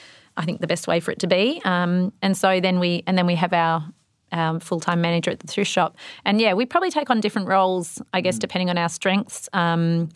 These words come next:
Speaker 1: so, yeah, I think we probably do that together in a sense. And,
Speaker 2: Mm.
Speaker 1: and I guess we, we just have open relationships where, um, you know, we call them, they call us whenever, you know,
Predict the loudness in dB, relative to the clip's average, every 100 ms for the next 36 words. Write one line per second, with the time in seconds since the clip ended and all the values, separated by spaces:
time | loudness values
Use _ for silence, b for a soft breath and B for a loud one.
0 | B B B -4 0 2 2 0 -2 -6
1 | -4 -4 -4 -2 0 0 -2 _ _ -4
2 | -2 0 0 0 0 -2 -2 -2 -2 0
3 | 0 -4 -4 0 0 0 -2 -4 -6 -8
4 | -4 -2 -2 -2 0 -2 -2 -2 0 0
5 | 0 -2 -4 -6 -2 0 2 2 0 B
6 | B B B B 0 2 2 0 -6 _
7 | -6 -2 0 0 -4 -8 _ _ -6 -4
8 | 0 2 2 2 2 0 0 2 2 -2
9 | -4 -2 0 2 0 -2 _ _ _ _
10 | _ -6 -4